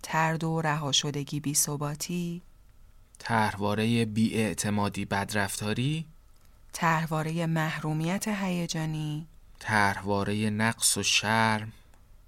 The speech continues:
Speaker 1: و طرحوارهٔ انزوای اجتماعی و بیگانگی.
Speaker 2: اینا پنج طرحواره هستن که از نظر یانگ در اثر عدم ارضای اولین نیاز به وجود میاد.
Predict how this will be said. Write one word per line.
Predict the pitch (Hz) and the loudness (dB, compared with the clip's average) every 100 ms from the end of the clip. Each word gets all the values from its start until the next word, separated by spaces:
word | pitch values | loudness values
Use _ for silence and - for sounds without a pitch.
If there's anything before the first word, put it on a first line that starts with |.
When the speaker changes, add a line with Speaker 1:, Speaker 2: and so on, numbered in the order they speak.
| - | -10
Speaker 1:
و | 151 160 | 0 2
طرحوارهٔ | 160 - 156 156 151 151 156 175 - | 2 0 2 0 -2 -2 -2 -2 -4
انزوای | - 156 156 151 151 160 214 214 | -2 -2 0 0 0 0 2 2
اجتماعی | 196 - 175 165 165 160 | 2 2 2 0 0 -2
و | 160 | -2
بیگانگی. | 156 143 143 135 139 - - 147 - - - - - - - | -2 -2 -2 -2 -6 -8 -12 -16 -18 -20 -20 -20 -20 -12 -2
Speaker 2:
اینا | 160 190 | 2 2
پنج | 190 165 180 180 - | 2 2 4 4 2
طرحواره | 143 123 113 110 113 127 | 6 6 6 2 0 2
هستن | 185 185 185 185 | 2 4 4 2
که | 165 113 | 2 0
از | 98 101 | 0 0
نظر | 98 107 104 | 0 0 2
یانگ | 98 104 123 139 135 - - | 0 2 2 0 -4 -14 -10
در | - 101 | -2 0
اثر | - 101 - 120 | 0 2 4 4
عدم | 127 120 113 110 120 135 | 2 2 2 2 2 4
ارضای | 135 131 120 110 101 107 107 113 | 4 4 2 0 0 0 0 0
اولین | 110 - 107 95 101 101 101 98 | -2 -2 -2 0 0 0 0 0
نیاز | 95 104 110 90 - | 2 4 6 4 0
به | 95 | -2
وجود | 90 90 87 - | -4 -4 -6 -4
میاد. | 87 82 - | -6 -6 -10